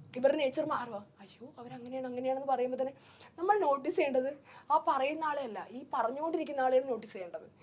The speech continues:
ഇവര് നാളെ നമ്മളെക്കുറിച്ച് ഇങ്ങനെ സംസാരിക്കും. അങ്ങനെയുള്ള ആളുകളെ നമ്മൾ അടുപ്പിക്കുകയേ ചെയ്യരുത്. ഞാൻ അങ്ങനെയാണ്. എൻ്റെ അടുത്ത് ഒരാൾ വന്നിട്ട് വേറെ ആളെ കുറിച്ചിട്ട് സങ്കടം പോലെ പറഞ്ഞു തുടങ്ങി, കുറ്റങ്ങൾ പറഞ്ഞ്, "ഹണിമമ്മിനെ കുറിച്ച് ഇങ്ങനെ പറഞ്ഞു, ഹണി ചേച്ചിനെ കുറിച്ച് ഇങ്ങനെ പറഞ്ഞു,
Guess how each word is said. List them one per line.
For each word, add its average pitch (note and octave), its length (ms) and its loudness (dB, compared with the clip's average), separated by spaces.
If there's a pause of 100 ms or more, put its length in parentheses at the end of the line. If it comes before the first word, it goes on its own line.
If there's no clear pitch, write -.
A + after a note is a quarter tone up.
(260)
ഇവര് D#4 320 2 (280)
നാളെ C4 280 2
നമ്മളെക്കുറിച്ച് B3+ 440 -4
ഇങ്ങനെ B3 180 -4
സംസാരിക്കും. F#3+ 500 -12 (840)
അങ്ങനെയുള്ള F4+ 360 4
ആളുകളെ D4 260 4
നമ്മൾ C#4+ 220 -2
അടുപ്പിക്കുകയേ D4 440 2
ചെയ്യരുത്. F#3 540 -8 (360)
ഞാൻ F4 120 4
അങ്ങനെയാണ്. D4+ 360 0
എൻ്റെ C#4 260 -4
അടുത്ത് F#4 180 -4
ഒരാൾ D#4 260 4
വന്നിട്ട് C#4+ 440 -2
വേറെ B3+ 280 -4
ആളെ C4+ 140 0
കുറിച്ചിട്ട് B3+ 360 -10
സങ്കടം A#3+ 380 -6
പോലെ B3+ 240 4
പറഞ്ഞു A#3+ 220 0
തുടങ്ങി, A#3 260 -4 (440)
കുറ്റങ്ങൾ B3+ 340 -2
പറഞ്ഞ്, B3+ 280 0 (280)
"ഹണിമമ്മിനെ A#3 420 -4
കുറിച്ച് A#3 240 -6
ഇങ്ങനെ A3+ 200 -4
പറഞ്ഞു, A3+ 320 -4
ഹണി A#3 120 -6
ചേച്ചിനെ A#3 300 -8
കുറിച്ച് A#3 220 -4
ഇങ്ങനെ A3+ 180 -4
പറഞ്ഞു, A#3 280 0